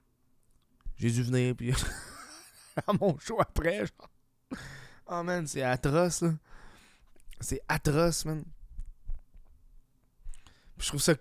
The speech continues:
je trouve ça tellement con qu'ils veulent mettre la porn. Puis tu sais, c'est comme, c'est tellement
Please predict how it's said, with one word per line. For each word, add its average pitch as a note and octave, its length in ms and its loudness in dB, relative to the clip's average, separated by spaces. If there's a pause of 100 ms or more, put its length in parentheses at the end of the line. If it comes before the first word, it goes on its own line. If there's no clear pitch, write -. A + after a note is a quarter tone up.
(120)
je - 100 -2
trouve D3+ 120 -4
ça - 120 2
tellement G#3 320 8
con G3 320 6 (1040)
qu'ils C#3 160 0
veulent D#3+ 260 10
mettre E3 460 6 (960)
la C3+ 140 2
porn. F#3 400 6
Puis E3 100 2
tu - 120 2
sais, C4 60 6
c'est G3+ 120 6
comme, E3+ 300 6 (1000)
c'est - 200 2
tellement A3 280 10